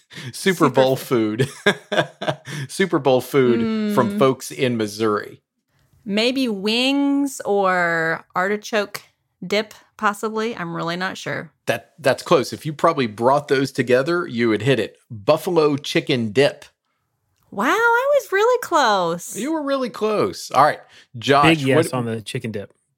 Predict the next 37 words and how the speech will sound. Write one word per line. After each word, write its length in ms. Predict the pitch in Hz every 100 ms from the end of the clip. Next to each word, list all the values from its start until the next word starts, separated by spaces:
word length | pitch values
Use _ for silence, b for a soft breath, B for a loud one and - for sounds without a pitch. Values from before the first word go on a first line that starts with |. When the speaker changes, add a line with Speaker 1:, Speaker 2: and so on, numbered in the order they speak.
| -
Speaker 3:
Big 240 | 131 120
yes 100 | 120
Speaker 1:
Yes. 340 | 107 - -
Speaker 3:
on 120 | - 113
the 60 |
buffalo 240 | 107 110 104
Speaker 1:
Yes. 100 | -
Speaker 3:
chicken 180 | -
dip. 140 | 196 92 b b b b 98 _
Speaker 1:
Josh, 340 | 107 127 131 -
what 160 | 151
do 60 | 165
you 80 | 143
say 360 | - 135 123
for 520 | 120 127 110 104 98 - _
your 260 | 107 117 107
home 220 | 117 104
state 400 | - 117 101 92
of 420 | 113 98 85 - - _ _ _ _
North 300 | 120 120 110
Carolina? 540 | - 101 90 90 87 - _ _
Speaker 3:
What 280 | - 123 127
is 220 | 120 139
the 60 | 151
most 180 | 156 151
common? 360 | - 156 175 185 _ _ -
Speaker 1:
Yeah, 120 | 117
what, 260 | 107 139
what 100 | 143
do 60 | 156
you 80 | 151
think 220 | 147 131
is 100 | 120
the 80 | 117
most, 340 | 117 110 -
uh, 200 | 120 107
Googled 500 | 101 110 104 92 85